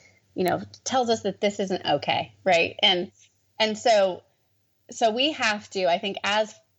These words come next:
followers of Jesus, wherever we live, consider, like, how, how, what's the story of my place?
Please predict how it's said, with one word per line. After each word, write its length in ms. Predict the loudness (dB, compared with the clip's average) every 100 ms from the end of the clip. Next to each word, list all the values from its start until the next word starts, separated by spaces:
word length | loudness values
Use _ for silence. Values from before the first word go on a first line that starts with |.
| _
followers 460 | 0 0 0 -2 -4
of 160 | -8 -8
Jesus, 520 | -8 -4 -4 -4 -6
wherever 500 | -2 2 2 2 0
we 160 | -2 -2
live, 460 | 0 0 -2 -4 -18 _ _ -6
consider, 520 | -4 0 2 4 4
like, 180 | 2 -2
how, 520 | -4 -2 0 0 -2 _ _ _ _ _
how, 220 | -8 -6 0
what's 240 | -2 0
the 120 | -4
story 680 | -4 -6 -4 0 0 0 -2
of 160 | -4 -2
my 160 | -4
place? 680 | -4 -2 -2 -2 -8 -14 -18